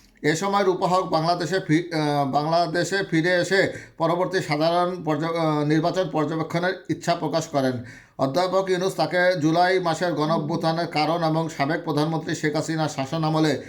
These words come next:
জনগণের উপর দম-, দমন নিপীড়নের ঘটনা সম্পর্কে ব্যাখ্যা দেন। বৈঠকে ঢাকায় ব্রিটিশ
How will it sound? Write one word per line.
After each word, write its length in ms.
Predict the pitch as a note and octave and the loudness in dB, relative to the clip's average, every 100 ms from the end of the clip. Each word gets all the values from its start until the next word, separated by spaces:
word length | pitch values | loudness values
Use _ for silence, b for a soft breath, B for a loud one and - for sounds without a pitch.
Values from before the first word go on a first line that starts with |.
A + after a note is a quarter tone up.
| B B B | B B B
জনগণের 560 | C#3 D#3+ F#3 G3 F#3+ F#3 | 2 4 4 4 4 2
উপর 260 | F3 E3 | 0 0
দম-, 360 | D#3+ E3 - D#3 | 2 0 -2 0
দমন 340 | C#3+ E3 F3+ | 2 2 2
নিপীড়নের 540 | F3 D3+ F3 E3+ E3+ E3 | 2 0 2 2 0 0
ঘটনা 360 | C#3+ E3 E3 | 0 0 0
সম্পর্কে 420 | D#3+ C#3+ D#3 D3+ | 0 -2 -2 -2
ব্যাখ্যা 320 | C#3+ C3+ - C3+ | -2 -2 0 0
দেন। 260 | C3 A#2 B B B C#3 | 0 -2 B B B 0
বৈঠকে 420 | D#3 F3 F#3+ G3 | 2 4 2 2
ঢাকায় 360 | D#3 D3+ F#3 F3+ | 2 0 0 2
ব্রিটিশ 560 | E3 F3 F#3 - - | 2 2 0 -2 -14